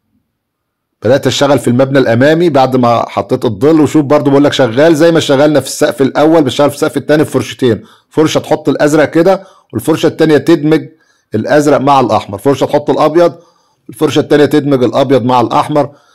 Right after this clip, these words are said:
يبدأ يظهر لك المبنى، آه، أو السقف،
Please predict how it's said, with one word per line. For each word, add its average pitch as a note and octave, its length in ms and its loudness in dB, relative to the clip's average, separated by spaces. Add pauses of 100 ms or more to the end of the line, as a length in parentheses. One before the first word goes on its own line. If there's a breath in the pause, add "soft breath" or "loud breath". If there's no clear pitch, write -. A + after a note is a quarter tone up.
(240 soft breath)
يبدأ C#3 320 2
يظهر B2 420 2
لك C3 180 0
المبنى، B2+ 600 -2 (460)
آه، G#2 180 0
أو G#2+ 220 0
السقف، - 580 -2